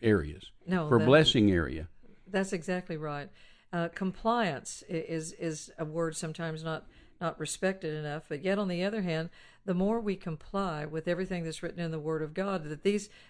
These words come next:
Speaker 2: these things are for your benefit on every area. And yet, uh, structure, order, respect, judgment, prudence, ha-, having a sense of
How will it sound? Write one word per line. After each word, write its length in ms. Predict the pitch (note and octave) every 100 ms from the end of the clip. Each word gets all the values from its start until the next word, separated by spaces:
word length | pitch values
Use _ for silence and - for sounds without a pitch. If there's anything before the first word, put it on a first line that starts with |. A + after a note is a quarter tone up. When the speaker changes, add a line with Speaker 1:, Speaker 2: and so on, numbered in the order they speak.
| -
Speaker 2:
these 280 | G#3+ A#3+ -
things 320 | F3+ E3+ E3
are 80 | D#3
for 240 | - D#3+
your 180 | D3+ D3+
benefit 600 | C3+ E3+ F3 E3 D3+ -
on 160 | - D#3+
every 300 | E3+ E3 D#3
area. 460 | F3 E3 D3+ - - - - -
And 180 | F3+ F3
yet, 320 | F#3+ F#3 - - - - -
uh, 220 | F3+ D#3+
structure, 880 | D#3 - - G#3 G#3+ - G#3+ A3 - - -
order, 720 | - F3+ G3 G3+ G3+ G3+ G3 - -
respect, 800 | F3 E3 - G3 G3 G3 G3 - - _ _ D#3+
judgment, 720 | E3 F#3+ G3 F#3+ F#3+ G3 - - - _ _
prudence, 720 | - G#3+ G#3 F#3+ F#3+ - - - F#3
ha-, 120 | -
having 400 | G3+ A3 A3+ G3
a 60 | E3+
sense 600 | - - A3 G#3+ G#3+ -
of 360 | F3+ D#3+ D#3+